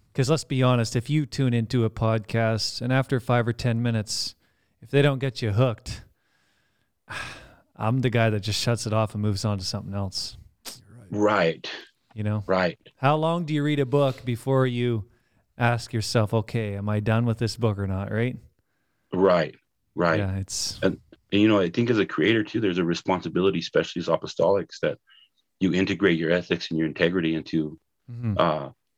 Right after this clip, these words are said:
Speaker 2: what you're, you're teaching and what you're, you're advocating, right?
Speaker 1: Mm-hmm.
Speaker 2: That there, there's a certain responsibility that you carry, because my, my mindset is the same, you know, that I have when I'm behind the pulpit, is that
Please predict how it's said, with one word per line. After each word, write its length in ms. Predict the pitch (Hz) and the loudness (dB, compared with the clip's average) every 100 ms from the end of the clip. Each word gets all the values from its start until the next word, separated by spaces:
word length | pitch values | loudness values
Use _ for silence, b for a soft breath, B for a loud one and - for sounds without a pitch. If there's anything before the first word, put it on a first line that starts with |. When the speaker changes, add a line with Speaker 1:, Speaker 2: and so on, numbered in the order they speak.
| _ _ _ | _ _ _
Speaker 2:
what 200 | 95 76 | 0 0
you're, 360 | 85 82 78 78 - | 0 0 -2 -4 -6
you're 200 | 80 69 - | -6 -6 -6
teaching 420 | 101 90 82 82 | -6 -6 -6 -6
and 180 | 76 76 | -6 -6
what 240 | 76 - | -8 -6
you're, 360 | 78 76 76 80 _ _ - | -4 -4 -6 -10 _ _ -4
you're 120 | 85 90 | -2 0
advocating, 600 | 87 85 - 85 80 80 | 0 0 -2 -2 0 0
right? 280 | 80 87 - _ _ _ 120 | 0 0 -4 _ _ _ -4
Speaker 1:
Mm-hmm. 220 | 117 101 90 | -4 -4 -4
Speaker 2:
That 240 | 78 76 | -4 -4
there, 160 | - 76 | -4 -4
there's 260 | 80 80 78 | -2 -4 -4
a 40 | |
certain 280 | - 85 80 | 0 0 0
responsibility 1120 | 82 - 82 80 78 87 85 87 82 78 80 | -2 0 0 0 0 0 0 0 -2 -6 -4
that 220 | 76 64 - | -2 -2 -2
you 380 | 85 80 78 - _ _ _ _ | -2 -2 -4 -10 _ _ _ _
carry, 280 | - 95 87 | 0 0 0
because 640 | 80 80 - 82 78 76 - b b b - | -4 -6 0 0 0 -4 -16 b b b -2
my, 220 | 92 90 | 2 2
my 160 | 90 90 | 2 2
mindset 420 | 101 127 123 117 | 4 2 2 2
is 120 | 92 | 2
the 80 | 85 | -2
same, 440 | - 98 92 82 82 | 0 2 2 0 0
you 80 | 87 | 0
know, 180 | 80 | 2
that 120 | 78 78 | 2 0
I 60 | |
have 240 | 80 85 85 | 2 0 0
when 80 | |
I'm 80 | 78 | -2
behind 240 | 80 78 71 | -2 -4 -6
the 60 | |
pulpit, 440 | - 90 80 80 - - | 0 0 0 -6 -8 -10
is 80 | 85 | -2
that 240 | 76 - | -2 -2